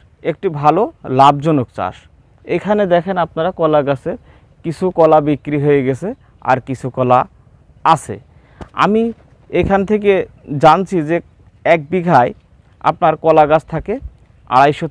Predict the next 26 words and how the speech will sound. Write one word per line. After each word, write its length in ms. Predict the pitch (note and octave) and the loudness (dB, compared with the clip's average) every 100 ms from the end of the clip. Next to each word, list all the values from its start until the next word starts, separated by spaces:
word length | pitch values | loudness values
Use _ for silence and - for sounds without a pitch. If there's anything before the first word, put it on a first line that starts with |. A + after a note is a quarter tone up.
| - | -8
থেকে 320 | D3+ F#3 F4 _ _ - | -8 -6 -6 _ _ -14
দুশো 280 | B2+ C3 D#3 | -10 -8 -6
সত্তরটি। 680 | - G3+ G3 B2+ G#2+ - - _ - - - _ _ _ - _ | 0 0 0 -4 -8 -10 -18 _ -20 -20 -20 _ _ _ -20 _
দেখেন 340 | B2+ E3+ G3+ F#3 | 2 4 4 2
এভারেজ 480 | F#3 F#3+ A3+ B3 B3+ - _ - | 2 4 4 2 -2 -12 _ -12
এখানে 440 | E3+ G3 G#3 C4+ - _ _ | -2 0 0 -2 -6 _ _
পাঁচশো 340 | - E3 - F#3+ | 2 2 2 -2
টাকা 360 | F#3 F3 G#3 C#4+ _ _ _ _ _ _ | -2 -2 -4 -6 _ _ _ _ _ _
তারা 260 | D3+ D3 A#3+ - - | 2 2 2 -4 -6
বিক্রয় 460 | C#3 G#3+ G#3 E3 | -2 0 4 2
করতে 260 | A#2+ A2+ A2 | 2 -4 -6
পারে। 220 | G#2 G2+ - _ _ _ _ _ _ _ _ _ _ - - | -6 -6 -10 _ _ _ _ _ _ _ _ _ _ -16 2
আর 300 | C3+ C#3 C3+ | 6 6 4
এই 120 | D#3 | 2
কলা 340 | D3 F3 G3 G3 | 0 0 2 2
হচ্ছে 200 | G3 A3 | -2 0
বগুড়া 380 | E3+ F3 F#3 | 2 4 2
সবরি 340 | F#3 F#3+ E3+ F3 | 2 0 0 0
কলা। 320 | D#3+ D3+ C#3 - _ _ _ _ _ - | 2 4 2 0 _ _ _ _ _ -4
আপনারা 420 | - - E3+ F3 | -4 -2 0 0
যদি 180 | E3+ F#3 | 2 0
এই 100 | F3 | 2
কলা 240 | E3 E3 | 4 4
চাষ 260 | D#3 D#3+ - | 4 2 2
করেন 280 | E3 D#3 B3+ - _ _ | 0 0 -2 -10 _ _
অবশ্যই 600 | - D3+ E3 - E3 D#3+ | -6 -4 -4 -2 -2 -4